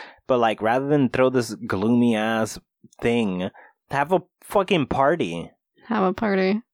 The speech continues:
Speaker 1: Have a party
Speaker 2: Yes.
Speaker 1: in honor of the life that was.
Speaker 2: Like some places do. They got
Speaker 1: Yeah.
Speaker 2: that.
Speaker 1: Have
Speaker 2: Why
Speaker 1: a
Speaker 2: can't we do
Speaker 1: party,
Speaker 2: that?
Speaker 1: and everybody at the party eats their body.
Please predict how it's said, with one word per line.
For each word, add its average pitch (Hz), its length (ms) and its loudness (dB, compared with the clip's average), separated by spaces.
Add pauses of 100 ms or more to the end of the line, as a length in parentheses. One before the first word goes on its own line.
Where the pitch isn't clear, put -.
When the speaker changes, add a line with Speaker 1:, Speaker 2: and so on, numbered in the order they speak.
Speaker 1:
Have 131 160 -4
a 143 80 -6
party 160 400 0
Speaker 2:
Yes. 160 40 4
Speaker 1:
in 139 80 0
honor 143 340 0
of 135 160 0
the 123 80 0
life 123 280 0
that 123 120 2
was. 98 580 0 (440)
Speaker 2:
Like 208 240 0
some 214 260 2
places 208 600 -2
do. 190 520 2 (200)
They - 120 0
got - 40 4
Speaker 1:
Yeah. 185 240 4
Speaker 2:
that. 113 380 -2 (420)
Speaker 1:
Have 131 220 0
Speaker 2:
Why 170 60 2
Speaker 1:
a 180 40 4
Speaker 2:
can't 254 120 -2
we 156 60 4
do - 20 -
Speaker 1:
party, 143 220 4
Speaker 2:
that? 147 360 0 (220)
Speaker 1:
and 139 180 0
everybody 143 480 4
at 151 120 2
the - 80 -4
party 143 340 -2
eats 135 340 -2
their 131 140 2
body. 120 580 0